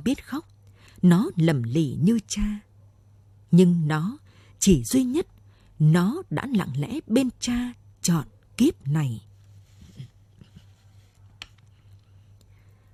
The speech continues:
Cha đi rồi, mẹ chẳng còn ai mà cạnh khóe, chẳng còn ai để đấm ngực thủm thụp kêu đất than trời vì lấy ông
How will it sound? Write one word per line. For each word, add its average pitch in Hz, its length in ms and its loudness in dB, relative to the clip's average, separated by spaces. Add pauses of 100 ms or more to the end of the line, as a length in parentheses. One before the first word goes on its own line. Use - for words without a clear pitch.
(240)
Cha 202 280 0
đi 220 200 2
rồi, 135 380 -4 (420)
mẹ 196 280 6
chẳng 165 240 0
còn 160 220 0
ai 269 180 -4
mà 143 180 0
cạnh - 260 -6
khóe, 165 240 -4 (640)
chẳng 147 300 -2
còn 160 280 -2
ai 262 300 -8
để 160 100 0
đấm 151 320 -2
ngực 175 260 -2
thủm 156 280 0
thụp - 320 -4
kêu 262 180 0
đất 214 320 -6
than 285 200 -6 (100)
trời 151 340 -4 (320)
vì 175 240 6
lấy 175 340 4 (120)
ông 262 220 2